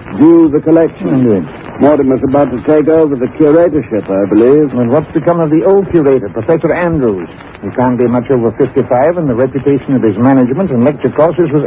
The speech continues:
Speaker 2: excellent.
Speaker 1: And he turned in his resignation at the last meeting of the Board of Trustees, I believe.
Speaker 2: Yes, yes, but for what reason?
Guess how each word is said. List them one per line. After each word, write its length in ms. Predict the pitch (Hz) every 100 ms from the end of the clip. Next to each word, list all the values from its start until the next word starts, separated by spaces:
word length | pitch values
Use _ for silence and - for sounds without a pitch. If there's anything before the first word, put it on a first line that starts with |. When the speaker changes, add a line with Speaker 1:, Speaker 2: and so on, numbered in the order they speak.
| 190
Speaker 2:
excellent. 320 | 190 185 113 - -
Speaker 1:
And 120 | 110
he 80 | 123 -
turned 320 | 185 170 151
in 180 | 147 127
his 200 | 104 98 98
resignation 720 | 117 110 107 117 113 113 127
at 80 | 107
the 100 | 147
last 240 | 151 135
meeting 360 | 143 147 147 139
of 0 | 113
the 40 |
Board 240 | 147 151 120
of 40 | -
Trustees, 680 | 160 131 - 151 151 117 90
I 120 | 95 95
believe. 380 | 104 117 131
Speaker 2:
Yes, 160 | 156 180
yes, 20 | 131
but 100 | 127
for 80 | 135
what 180 | 165 180
reason? 340 | 214 208 135